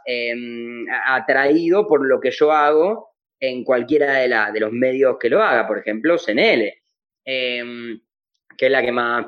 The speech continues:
pantalla y espacio me está dando hoy en día. Fíjate, esta temporada, por ejemplo, yo no pude viajar a luchar. Yo estaba contemplado para ir a viajar a luchar. Y finalmente no pudimos por una cuestión de, de la, de la pandemia del coronavirus. Y sin embargo,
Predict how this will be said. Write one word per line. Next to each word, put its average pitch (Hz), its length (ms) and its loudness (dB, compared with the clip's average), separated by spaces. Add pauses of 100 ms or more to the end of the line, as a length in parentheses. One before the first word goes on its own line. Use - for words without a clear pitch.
pantalla 120 440 0
y 117 100 2
espacio 123 320 -2
me 127 80 -4
está - 160 -2
dando 113 160 -2
hoy 117 80 0
en 165 100 2
día. 214 200 2
Fíjate, 147 560 -2 (140)
esta 151 200 0
temporada, 175 480 0
por 202 100 0
ejemplo, 226 240 0
yo 220 120 0
no 185 120 -2
pude 214 200 0
viajar 147 260 -2
a 135 40 -4
luchar. 127 400 -4 (420)
Yo 160 100 0
estaba 202 240 2
contemplado 156 600 2
para 127 140 0
ir 131 100 -2
a 131 40 0
viajar 123 300 -4
a 123 60 -2
luchar. 117 420 -4 (800)
Y 135 320 0
finalmente 151 580 0
no 165 160 0
pudimos 214 640 0
por 131 160 0
una 135 180 -4
cuestión 135 440 -2
de, 120 200 4
de 113 160 0
la, 113 100 0
de 107 680 -2
la 107 120 0
pandemia 147 400 0
del 131 80 -4
coronavirus. 127 680 -2 (400)
Y 143 140 0
sin 147 160 -2
embargo, 226 840 0